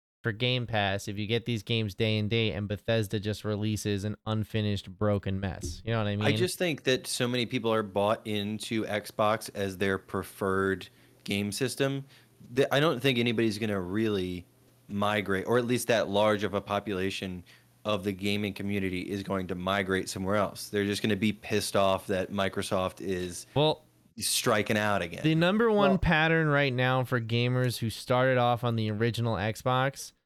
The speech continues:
Speaker 1: was most people had original Xbox and P S two. And it went original Xbox, three sixty. And then after the three sixty,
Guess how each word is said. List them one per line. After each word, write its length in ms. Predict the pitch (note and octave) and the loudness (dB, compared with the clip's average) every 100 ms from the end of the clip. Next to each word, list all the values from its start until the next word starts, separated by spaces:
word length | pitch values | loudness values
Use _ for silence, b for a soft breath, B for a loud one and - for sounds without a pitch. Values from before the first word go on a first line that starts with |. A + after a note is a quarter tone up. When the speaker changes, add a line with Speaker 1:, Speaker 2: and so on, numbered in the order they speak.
| _ _ _ _ | _ _ _ _
Speaker 1:
was 520 | B2 A#2+ A2+ G#2 - - - _ C#3 | 2 4 2 0 -8 -14 -20 _ 0
most 200 | D#3+ - | 0 2
people 220 | F#3+ F3 | 2 4
had 160 | E3+ | 4
original 380 | D3 D3 C3+ C#3 | 4 2 2 2
Xbox 460 | C3 B2 B2+ B2 - | 2 0 0 0 0
and 120 | A2+ | -2
P 180 | - A2+ | 0 0
S 160 | G#2 | 0
two. 300 | - F#2+ E2+ - _ _ _ _ _ - | -2 -4 -4 -10 _ _ _ _ _ 0
And 120 | A#2+ | 2
it 60 | |
went 200 | A#2+ A#2+ | 4 2
original 420 | A2 B2 C#3 E3 D#3 | 2 2 2 2 2
Xbox, 720 | D3 - C#3 B2+ A#2+ - - _ _ _ | 0 0 2 2 0 -4 -14 _ _ _
three 300 | - C#3 C#3+ | -2 2 2
sixty. 600 | C3 C3 A#2+ - G#2 G2 | 2 0 -2 -2 -4 -2
And 160 | - A2+ | -4 -2
then 100 | A#2 | 0
after 360 | B2 D#3 - F#3 | 0 0 0 0
the 140 | F3+ | 0
three 240 | - E3+ | 0 0
sixty, 640 | E3 E3 D#3+ - A2+ G2+ | 0 -2 -2 -2 -2 -2